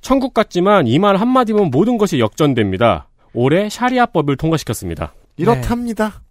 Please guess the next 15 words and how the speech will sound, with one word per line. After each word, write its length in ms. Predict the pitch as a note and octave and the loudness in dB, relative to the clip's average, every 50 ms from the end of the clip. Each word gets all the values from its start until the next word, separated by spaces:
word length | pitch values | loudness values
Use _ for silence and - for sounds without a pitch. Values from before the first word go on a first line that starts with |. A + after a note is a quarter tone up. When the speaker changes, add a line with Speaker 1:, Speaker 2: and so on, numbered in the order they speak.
| _ _ _ - E3 | _ _ _ -8 -6
Speaker 3:
이슬람에서 760 | E3 - G3 F#3+ F#3 F#3 F3+ F3+ E3+ E3+ D#3+ C#3 D#3 D3+ C#3 | -2 0 0 2 2 2 2 2 2 0 -2 -2 -2 -2 -4
이제 120 | B2 A2+ A2+ | -4 -8 -6
근대화되지 600 | - - D#3 E3+ E3+ F3 F3 E3 D3 C#3 C3+ C3+ | -2 0 2 2 2 2 0 0 0 -2 -4 -4
못한 400 | B2+ A#2+ - - C3+ B2+ A2+ G#2 | -6 -6 -6 -4 -4 -4 -4 -6
법칙이죠. 560 | - A#2 - - - C3+ A#2 G#2+ G#2+ A#2 A2 - _ _ _ _ _ _ _ _ _ - | -8 -12 -10 -6 -6 -6 -6 -6 -8 -8 -10 -10 _ _ _ _ _ _ _ _ _ -10
Speaker 1:
샤리아법을 580 | - - A#3+ C4 C#4 C4+ - B3 A3+ A3+ A3 | -4 -2 0 2 2 0 0 0 0 0 0
통과시켰는데 640 | A3 B3 A#3+ A#3+ B3 A#3 - - G#3 G3 G3+ G3 A3+ | -2 -2 -4 -4 -4 -4 -4 -4 -4 -4 -2 -2 -4
종교의 380 | A3+ - D3 C3 C3+ D#3 F3 F3+ | -4 -2 -2 -2 0 0 -2 -2
자유는 240 | C#3+ B2 A#2+ C#3 C3 | 0 -2 0 0 0
있으면 320 | A2 - - D#3+ F3 D#3+ | -2 -2 -2 -2 0 0
뭐하나요? 520 | A2+ F#2+ G#2+ B2 B2 A2+ G2+ G2+ C3+ D3 G#2+ - | 0 2 2 2 2 0 0 0 0 0 -2 -2
없다고 340 | - - A#3 - D#3 D#3 D3+ | -4 -4 0 0 2 2 2
보는 160 | B2 A#2 A#2+ | 2 0 0
게 60 | B2+ B2+ | 0 -2
맞습니다. 460 | F#2 - - - A2 F#2+ F2+ G#2+ | -4 -4 -4 -4 -4 -2 -2 -2